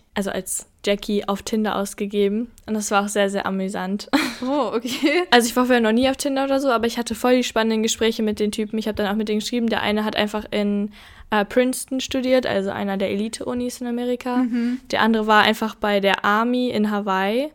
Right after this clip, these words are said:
Speaker 1: Und der hat so voll spannende Sachen erzählt, dass er so voll unglücklich da war und dass es voll hart ist und so weiter.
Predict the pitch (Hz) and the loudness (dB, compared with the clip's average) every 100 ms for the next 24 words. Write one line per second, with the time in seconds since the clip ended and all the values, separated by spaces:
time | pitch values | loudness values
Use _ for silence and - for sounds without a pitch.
0 | - 240 240 233 233 240 247 - 233 233 | 0 2 2 2 2 4 4 2 0 2
1 | 214 233 233 208 214 - 220 220 220 220 | 2 2 0 -2 -2 0 0 0 -2 -4
2 | 220 214 202 - 226 220 226 226 220 226 | -4 -2 -4 -2 -2 0 -2 -2 -2 -2
3 | 226 220 214 214 214 214 208 - - - | -2 -2 0 0 0 0 -2 -6 -16 -6
4 | 220 214 208 - 214 214 214 214 208 208 | -4 -4 -2 0 2 2 2 0 -4 -4
5 | - 208 208 208 208 208 214 | -4 -6 -4 -6 -6 -8 -10